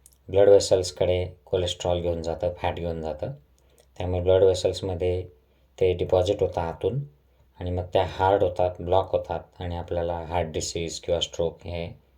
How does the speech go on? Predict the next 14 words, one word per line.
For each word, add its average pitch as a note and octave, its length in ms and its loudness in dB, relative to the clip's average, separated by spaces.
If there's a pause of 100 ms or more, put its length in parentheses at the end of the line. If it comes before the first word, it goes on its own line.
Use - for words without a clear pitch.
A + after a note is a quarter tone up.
(120)
पेरिफेरल F2 420 -2
व्हॅस्क्युलर E2 420 -4
डिसीजेसची E2 760 -8
शक्यता F#2+ 380 -2
वाढते. F2+ 320 0 (1400)
तर F#2 220 4
प्रत्येक, - 540 2 (340)
असं G#2 220 -2
म्हटलं G2+ 360 4
जातं G2 300 4
की G#2+ 100 -4
प्रत्येक G2+ 440 2
वन G2 240 0
पर्सेंट, G2 600 0